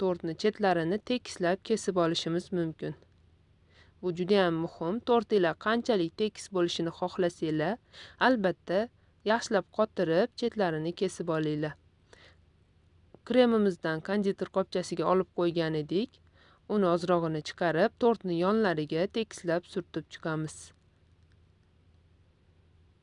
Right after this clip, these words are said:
Mana tortni yonlariga krem surtib, yana xolodilnikka qo'yib turamiz. Endi esa qaymoqsiz ganash, ya'ni shokoladli ganash tayyorlaymiz. Buning uchun ikki yuz gram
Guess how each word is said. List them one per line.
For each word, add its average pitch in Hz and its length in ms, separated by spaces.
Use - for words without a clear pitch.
Mana 165 180
tortni 190 400
yonlariga 175 500
krem 180 300
surtib, 165 460
yana 233 260
xolodilnikka 180 720
qo'yib 170 240
turamiz. 156 560
Endi 190 360
esa 165 220
qaymoqsiz 240 800
ganash, 220 360
ya'ni 165 320
shokoladli 202 680
ganash 180 340
tayyorlaymiz. 160 680
Buning 196 260
uchun 175 260
ikki - 200
yuz 180 120
gram 165 200